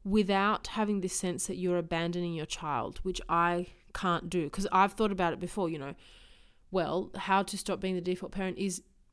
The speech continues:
I won't announce when I'm gonna go have a shower. But who's, who could potentially be harmed if that happens? Obviously, in my crazy mind,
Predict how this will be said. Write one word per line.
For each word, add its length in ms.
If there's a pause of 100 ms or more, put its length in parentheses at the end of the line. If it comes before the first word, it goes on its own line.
(460)
I 200
won't 480
announce 400
when 80
I'm 120
gonna 180
go 140
have 160
a 40
shower. 480 (1120)
But 180 (420)
who's, 380 (160)
who 400
could 300
potentially 600
be 380
harmed 480
if 160
that 160
happens? 480 (500)
Obviously, 580
in 80
my 140
crazy 400
mind, 420